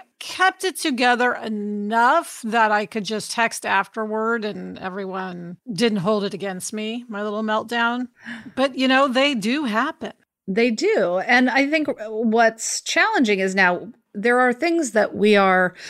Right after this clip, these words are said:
Speaker 2: legitimately frustrated with. And we can't just be chill all the time. And also
Speaker 1: Right.
Speaker 2: part of our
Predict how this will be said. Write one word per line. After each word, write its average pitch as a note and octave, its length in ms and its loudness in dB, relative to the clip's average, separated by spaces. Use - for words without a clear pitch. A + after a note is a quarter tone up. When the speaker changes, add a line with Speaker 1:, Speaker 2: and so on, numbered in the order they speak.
Speaker 2:
legitimately G#3+ 720 2
frustrated B2 600 -2
with. - 340 -10
And G3 440 4
we A3 240 2
can't C4 360 2
just G3+ 220 -4
be F3+ 120 0
chill E3+ 340 -2
all - 140 -8
the - 120 -12
time. - 400 -8
And A3 140 4
also A3+ 460 4
Speaker 1:
Right. - 100 -10
Speaker 2:
part A#3+ 320 4
of G#3 220 2
our F#3 680 4